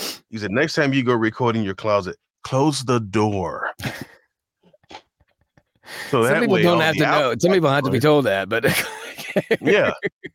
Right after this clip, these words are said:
Speaker 2: but
Speaker 1: And
Speaker 2: I
Speaker 1: you,
Speaker 2: mean, I
Speaker 1: and,
Speaker 2: thought
Speaker 1: and
Speaker 2: my, go ahead.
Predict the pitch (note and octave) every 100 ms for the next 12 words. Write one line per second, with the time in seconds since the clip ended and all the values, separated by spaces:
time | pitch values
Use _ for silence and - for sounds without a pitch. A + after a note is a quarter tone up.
0 | - - - - - - D#3+ F3 A3 G#3+
1 | G3 - D3 E3 E3 C3 - _ _ _
2 | _ _ _ _ C#3 A#2+